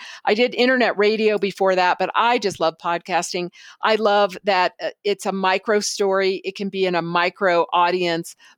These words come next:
but it can be so impactful. So it's Boost Power Podcast.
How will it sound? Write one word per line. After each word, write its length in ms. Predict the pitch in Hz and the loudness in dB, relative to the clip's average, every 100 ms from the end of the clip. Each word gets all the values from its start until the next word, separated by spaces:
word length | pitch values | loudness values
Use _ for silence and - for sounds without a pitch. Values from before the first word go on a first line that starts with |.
| - | -2
but 140 | 214 | 0
it 120 | 190 | 0
can 180 | - 196 | -2 -4
be 180 | 196 185 | -4 -8
so 300 | - 220 185 | -2 0 2
impactful. 560 | 165 170 135 - - | -2 -4 -8 -6 -8
So 200 | 151 202 | -2 0
it's 160 | 180 180 - | 2 0 -2
Boost 320 | 247 247 - | -2 -2 -4
Power 320 | 254 208 208 | 0 2 2
Podcast. 680 | 190 196 190 185 208 175 180 | 0 -2 -2 -2 -2 -2 -2